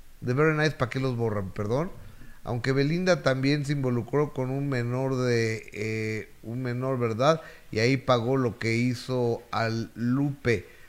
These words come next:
Unas por otras, y es que así es la vida. No, no borremos comentarios, por favor, Alberto Maqueda.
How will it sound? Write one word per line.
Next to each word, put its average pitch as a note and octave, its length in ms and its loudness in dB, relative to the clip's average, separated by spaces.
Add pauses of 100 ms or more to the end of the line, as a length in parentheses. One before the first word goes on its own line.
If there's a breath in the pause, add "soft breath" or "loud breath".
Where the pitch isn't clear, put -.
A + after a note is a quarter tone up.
(300 loud breath)
Unas D3+ 380 2
por B2 320 2
otras, D3+ 500 2
y C3 200 0
es D3+ 160 0
que B2+ 520 2
así A2+ 380 -2
es C#3 100 0
la B2 160 2
vida. A#2 420 2 (100)
No, D3+ 260 -4
no F#3 160 -2
borremos F3+ 440 0
comentarios, A#2+ 540 0
por G#2 200 -6
favor, G#2+ 300 0
Alberto G#2 360 -2
Maqueda. G2 420 -4